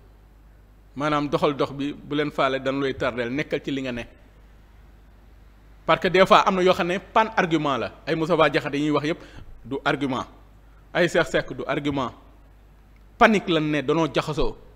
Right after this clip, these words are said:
Beneen bi ci topp mooy ay, euh, Cheikh Oumar Anne. Du argument. Ousmane Sonko dafa poser ay actes politiques, nañ ko répondre politiquement.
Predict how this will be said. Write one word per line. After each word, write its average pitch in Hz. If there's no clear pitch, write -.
Beneen 175
bi 160
ci 170
topp -
mooy 151
ay, 151
euh, 143
Cheikh 143
Oumar 143
Anne. 127
Du 185
argument. 196
Ousmane 214
Sonko 233
dafa 208
poser 208
ay 196
actes -
politiques, -
nañ 180
ko 196
répondre 170
politiquement. 131